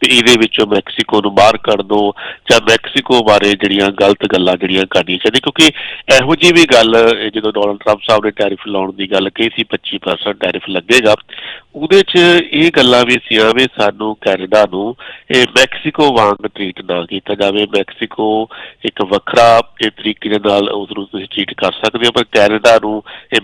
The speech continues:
ਮੈਕਸੀਕੋ ਨਾ ਸਮਝਿਆ ਜਾਵੇ ਤੇ ਉਹਦੇ ਵਾਂਗ ਜਿਵੇਂ ਤੁਸੀਂ ਪੱਚੀ ਪਰਸੈਂਟ ਸਾਡੇ ਤੇ ਕਿਹਾ ਵੀ ਪੱਚੀ ਪਰਸੈਂਟ ਮੈਕਸੀਕੋ ਤੇ ਵੀ ਲਵਾਂਗੇ, ਇਸ ਤਰੀਕੇ ਦਾ ਵਰਤਾਵ ਸਾਡੇ ਨਾਲ ਨਾ ਕੀਤਾ ਜਾਵੇ। ਸੋ ਇਹ ਗੱਲਾਂ ਬਾਤਾਂ ਨੂੰ ਲੈ ਕੇ ਵੀ ਉਹਨਾਂ ਨੇ ਥੋੜ੍ਹਾ ਨਜਲਾ ਕੈਨੇਡਾ ਦੇ ਉੱਪਰ ਝਾੜਿਆ ਆ ਕਿ ਕੈਨੇਡਾ ਨੂੰ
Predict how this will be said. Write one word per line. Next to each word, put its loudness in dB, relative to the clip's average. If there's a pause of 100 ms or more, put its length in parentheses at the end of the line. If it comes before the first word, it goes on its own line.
ਮੈਕਸੀਕੋ -6
ਨਾ -8
ਸਮਝਿਆ -2
ਜਾਵੇ 2 (320)
ਤੇ -4
ਉਹਦੇ 0
ਵਾਂਗ 0
ਜਿਵੇਂ -4
ਤੁਸੀਂ -10
ਪੱਚੀ -8
ਪਰਸੈਂਟ -6
ਸਾਡੇ -4
ਤੇ -2
ਕਿਹਾ 0
ਵੀ 2
ਪੱਚੀ -8
ਪਰਸੈਂਟ -4
ਮੈਕਸੀਕੋ -4
ਤੇ 0
ਵੀ 2
ਲਵਾਂਗੇ, 2 (440)
ਇਸ 4
ਤਰੀਕੇ 0
ਦਾ 4
ਵਰਤਾਵ 2
ਸਾਡੇ -6
ਨਾਲ -2
ਨਾ -4
ਕੀਤਾ -6
ਜਾਵੇ। 4 (420)
ਸੋ 0 (100)
ਇਹ 4
ਗੱਲਾਂ 4
ਬਾਤਾਂ 2
ਨੂੰ -2
ਲੈ 2
ਕੇ -2
ਵੀ -2
ਉਹਨਾਂ 2
ਨੇ 0
ਥੋੜ੍ਹਾ 0
ਨਜਲਾ 2 (440)
ਕੈਨੇਡਾ 2
ਦੇ 0
ਉੱਪਰ -4
ਝਾੜਿਆ 4
ਆ -4
ਕਿ -8
ਕੈਨੇਡਾ 2
ਨੂੰ -4